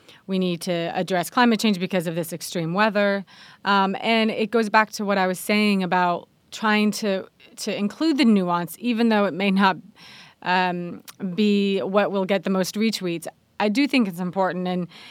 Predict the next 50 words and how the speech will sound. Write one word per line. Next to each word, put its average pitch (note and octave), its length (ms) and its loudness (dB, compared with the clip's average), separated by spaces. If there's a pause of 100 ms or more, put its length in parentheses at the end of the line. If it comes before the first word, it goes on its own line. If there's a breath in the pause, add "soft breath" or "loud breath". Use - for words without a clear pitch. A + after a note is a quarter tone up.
(320 loud breath)
and B3+ 260 6
it's B3 220 4
something C4+ 360 4
that A#3+ 100 6
I A3+ 100 6
hear A#3 320 2
privately A#3 600 -2
from G3 180 -2
a F3+ 60 0
lot F3 280 2
of A3+ 140 0
Republicans, E3+ 920 -4 (280 soft breath)
who, B3+ 100 0
by B3 160 6
the A#3 100 4
way, A3 120 6
most A#3 380 4
Republicans F#3+ 800 -2
are F3 200 -4
privately G3+ 420 2
grappling F3 480 -2
with E3 100 -6
how F3 240 0
to E3 100 -6
be D#3+ 160 -6
more D#3 200 -6
public E3 500 -6
on D#3+ 140 -6
this D#3 200 -8
issue F3+ 320 -2
in E3+ 280 -6
a E3 180 -8
sort E3 180 -8
of D#3 160 -8 (240 soft breath)
acknowledging E3+ 560 -2
of D3+ 120 -10
the D#3+ 60 -8
science D#3+ 540 -8 (140)
way. E3 420 -2 (480 loud breath)
But A#3 100 4
nonetheless, A#3 540 6
a A3 40 -4
lot G#3+ 240 6
of C4 80 2
them B3 140 2
say F#3 260 2
that F3+ 140 0
they F#3+ 140 2
feel F#3+ 320 -2
like E3+ 300 -4